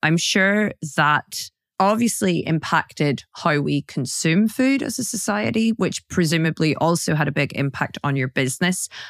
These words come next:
I'm gonna go ahead and make an assumption, which, as we all know, is a very dangerous thing to do, but make an assumption that also your social media use as a business changed during this time. Can you maybe tell us about the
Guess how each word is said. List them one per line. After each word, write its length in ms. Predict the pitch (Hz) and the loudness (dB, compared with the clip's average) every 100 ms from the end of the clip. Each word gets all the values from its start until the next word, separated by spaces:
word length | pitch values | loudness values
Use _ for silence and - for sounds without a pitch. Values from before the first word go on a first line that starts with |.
| - | -2
I'm 120 | 185 | 2
gonna 200 | 185 185 | 4 2
go 280 | 165 160 160 | 2 4 4
ahead 360 | 160 156 160 - | 4 2 2 0
and 160 | 156 160 | 0 2
make 240 | 156 165 - | 2 -2 -6
an 100 | 139 | -6
assumption, 720 | 135 - 156 - 135 165 226 - | -4 0 0 0 0 2 2 0
which, 180 | 165 | 0
as 140 | 170 151 | 0 2
we 100 | 151 | 2
all 140 | 139 | 2
know, 120 | 139 | 2
is 140 | 135 143 | 2 0
a 40 | |
very 220 | 233 247 | 0 2
dangerous 440 | 196 139 131 139 - | 2 2 0 -4 -2
thing 200 | 139 131 | -2 -2
to 100 | 135 | -4
do, 280 | 135 135 135 | 0 0 0
but 140 | - | 0
make 220 | 165 175 | 0 0
an 80 | 170 | 0
assumption 760 | 165 - 170 175 - 226 247 247 - - - _ - | -2 0 0 2 0 2 0 -2 -10 -20 -20 _ 2
that 380 | 170 147 - - _ _ - | 4 4 0 -10 _ _ 2
also 720 | 190 202 - 170 139 131 175 | 2 2 2 2 2 0 -2
your 140 | - 165 | -2 -2
social 380 | - 160 147 147 | 0 0 2 2
media 520 | 143 147 147 131 - | 2 2 2 2 -2
use 360 | 165 147 131 - | -2 -2 -2 -4
as 180 | 147 139 | -4 -2
a 80 | 131 | -2
business 640 | 139 139 127 123 135 - - | 0 0 0 -4 -4 -8 -6
changed 520 | - 151 139 135 - | -2 0 0 -2 -2
during 280 | 143 139 139 | 0 0 0
this 200 | 131 - | -4 -6
time. 420 | - 147 127 131 - - - | -2 0 0 -4 -8 -20 -6
Can 100 | 220 | 0
you 60 | 226 | 2
maybe 220 | 240 269 | 2 0
tell 200 | 269 233 | 0 0
us 120 | 214 | 0
about 280 | 185 170 - | -2 -2 -4
the 120 | 156 | -6